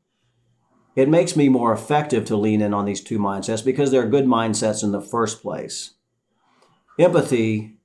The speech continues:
is especially important right now because everyone needs a little more empathy than they may realize or that they're comfortable asking for. And integrity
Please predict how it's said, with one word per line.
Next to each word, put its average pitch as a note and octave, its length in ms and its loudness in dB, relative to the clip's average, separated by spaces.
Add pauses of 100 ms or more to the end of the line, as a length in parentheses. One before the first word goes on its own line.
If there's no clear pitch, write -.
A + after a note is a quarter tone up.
(160)
is A#2+ 140 0
especially A#2+ 540 -2
important G#2+ 380 0
right G#2+ 180 -2
now G2 200 -6
because C#3+ 600 -4
everyone C#3+ 460 2
needs A#2+ 260 -2
a A2 60 -2
little C3 260 2
more A#2 160 0
empathy G#2 760 -2 (420)
than A2+ 140 -2
they A2+ 100 0
may A#2 220 0
realize G2+ 880 0 (440)
or B2 200 -2
that A2+ 120 -4
they're G#2+ 120 0
comfortable G#2 520 -4
asking G2+ 580 -4
for. D#2+ 440 -10 (1000)
And A#2 180 -2
integrity G#2+ 1000 -4